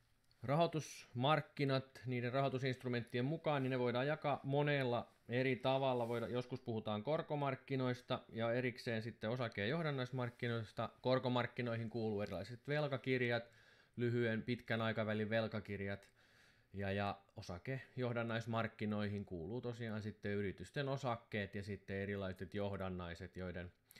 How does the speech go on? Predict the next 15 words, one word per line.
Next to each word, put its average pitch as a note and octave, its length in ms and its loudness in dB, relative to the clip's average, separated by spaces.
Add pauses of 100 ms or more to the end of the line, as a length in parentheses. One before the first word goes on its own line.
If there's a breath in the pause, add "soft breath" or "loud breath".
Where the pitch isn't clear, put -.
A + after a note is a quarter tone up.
(260 loud breath)
arvo G#2 360 2
riippuu F#2+ 480 -2
jostain F#2 400 -4
toisesta F#2 540 -4 (220)
rahoitusmarkkinainstrumentista, F2+ 2000 -6
yleensä F#2 520 -4
osakkeista. - 760 -8 (440 loud breath)
Joskus C3+ 340 2
voidaan D3 360 4 (100)
jaottelu C#3 480 6
tehdä B2 200 2
sen D3 220 0
mukaan, C3 340 2
että A#2+ 140 -2
kuinka B2 300 2